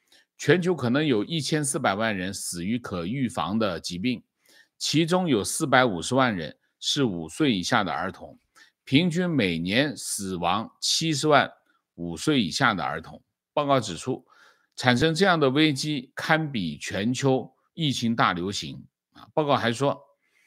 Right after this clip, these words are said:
二零零一年到二零二一年二十年间，美国国际开发署资助的项目挽救了九千一百万人的生命，主要是儿童、儿童、孕产妇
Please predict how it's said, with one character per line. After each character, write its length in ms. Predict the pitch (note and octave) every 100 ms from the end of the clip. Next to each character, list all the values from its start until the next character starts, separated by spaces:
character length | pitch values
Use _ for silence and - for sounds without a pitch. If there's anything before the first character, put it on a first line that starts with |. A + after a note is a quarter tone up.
| _ _
二 160 | E3+ F3
零 120 | E3
零 220 | D#3 D#3+
一 20 | D#3+
年 300 | C#3 B2 B2+
到 100 | C3+
二 120 | C3+
零 120 | C3+
二 140 | C3
一 140 | B2+ B2+
年 260 | G#2+ F#2+ -
二 120 | C#3
十 140 | A#2+ A2
年 180 | G2+
间， 360 | G2 A2 G#2+ - _ _ _ _
美 240 | C3 B2
国 120 | A#2+ D3+
国 160 | D3
际 120 | C#3
开 200 | C#3 C#3+
发 160 | C#3+ C#3+
署 240 | - G2+
资 240 | F2 - C#3+
助 200 | C#3 C3+
的 100 | A2+
项 260 | - D3
目 240 | A#2 E2 - _ _ -
挽 380 | A2 F#2+ F2 F#2
救 180 | D#3+
了 140 | C3 G#2
九 340 | - G2+ D#2
千 320 | D#2 C#3+ D3+
一 60 | D3
百 200 | B2+ F#2+
万 200 | A2+ G#2+
人 160 | F#2 G2+
的 80 |
生 180 | G#2 C3+
命， 300 | D3+ C#3 - _ _ _ _ _ _ _ -
主 260 | B2 G2+
要 180 | D3+ D#3
是 100 | A#2+
儿 160 | G2 G2
童、 300 | E2+ C2+ - _ _ _
儿 260 | F2+ A#2 D#3
童、 460 | - G2 G#2 - _ _ _
孕 200 | E3+ D3+
产 300 | B2 F#2 D2+
妇 340 | - D#3+ A#2